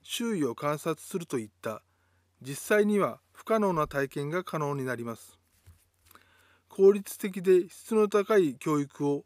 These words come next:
施せるようになることから、教育現場に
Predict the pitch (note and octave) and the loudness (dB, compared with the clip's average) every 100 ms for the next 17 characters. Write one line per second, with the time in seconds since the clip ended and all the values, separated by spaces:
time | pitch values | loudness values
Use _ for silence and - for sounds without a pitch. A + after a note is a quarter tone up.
0 | _ - D#3+ G3 F#3 G3+ F#3 D#3 C3 C3 | _ -8 -4 -4 0 0 2 0 0 -2
1 | C3+ - A#2 C3+ G#2+ G2+ - _ _ _ | -4 -6 -8 -8 -8 -10 -16 _ _ _
2 | _ _ _ - G3 G#3+ G3+ G3+ G#3 F#3 | _ _ _ 4 6 6 2 0 2 2
3 | C#3 A2+ | 0 -2